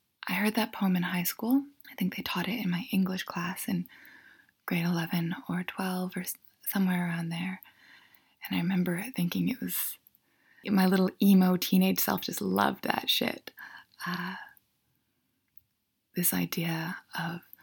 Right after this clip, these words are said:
floundering and drowning and crying out for help and not receiving it seemed very melodramatic and suitable to my sensitivities at the time. And I didn't know how literal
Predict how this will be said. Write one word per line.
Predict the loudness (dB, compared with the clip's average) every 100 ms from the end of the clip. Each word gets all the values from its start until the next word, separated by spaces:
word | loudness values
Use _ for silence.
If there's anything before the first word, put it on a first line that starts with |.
| -20 -12
floundering | 0 2 4 4 4 4 6
and | 4
drowning | 4 4 4 4 4 2 -2 -12 -20 -20 -20 -6 -2
and | 0
crying | 2 2 2 2
out | 0 -4
for | -6
help | -4 -4 -4 -8 -14 -18 _ _ _ _ _ _ -4
and | -2 -2 -2 -2 -4 -4 -12 _ _ _ _ _ _ _ _ _ -8
not | -4 -4 -6 -8
receiving | -6 0 2 4 4 2 2
it | 0 -2
seemed | 0 0
very | 0 0 2 0 -4 -18 -20 -20 -12 0
melodramatic | 4 4 4 4 4 2 0
and | 2
suitable | 2 2 0 -2 -2
to | -2
my | -2
sensitivities | -2 -2 -4 -4 -2 -2 -2 -4
at |
the | -8 -8
time. | -4 -4 -2 -4 -6 _ _ _ _ _ _ _ _ _ _ _ _ _ _ -20 _ _ -6
And | -2 0
I | 2
didn't | 8 8 8
know | 8 6 4
how | 2 2 2 0
literal | 2 2 4 4 2 0